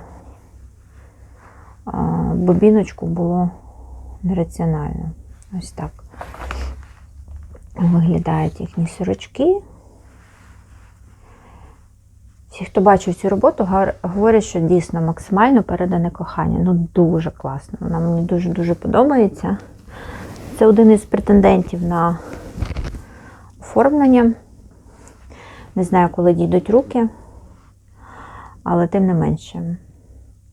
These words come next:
Просто проробка. І вже й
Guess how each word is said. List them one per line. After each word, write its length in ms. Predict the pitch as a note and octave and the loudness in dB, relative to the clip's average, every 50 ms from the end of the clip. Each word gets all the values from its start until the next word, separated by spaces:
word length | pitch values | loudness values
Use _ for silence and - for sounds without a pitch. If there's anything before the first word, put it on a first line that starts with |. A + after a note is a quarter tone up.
| _ | _
Просто 680 | - - F3+ F3 E3+ D#3 - - - - - - - - F3 F3+ - _ _ - - - _ _ - - - _ _ _ _ _ _ _ _ _ - - - | -8 -6 -4 -4 -4 -6 -8 -12 -16 -14 -12 -10 -10 -10 -12 -14 -16 _ _ -20 -20 -20 _ _ -20 -20 -20 _ _ _ _ _ _ _ _ _ -20 -20 -14
проробка. 800 | - - F#3 E3 F3+ G3 A3 A3 - - - F3+ F3+ F3+ F3+ F3 - - - _ _ _ _ - - _ _ _ _ - - - - - - - - - - - _ _ _ - - | -4 -2 0 2 2 2 2 0 -2 -8 -8 -6 -6 -6 -6 -8 -10 -14 -20 _ _ _ _ -20 -20 _ _ _ _ -20 -20 -20 -20 -20 -20 -20 -20 -20 -20 -20 _ _ _ -4 2
І 100 | A#3+ G3+ | 4 6
вже 260 | G3 F#3+ G3 F#3 F3 | 6 8 8 8 8
й 140 | - - | 6 4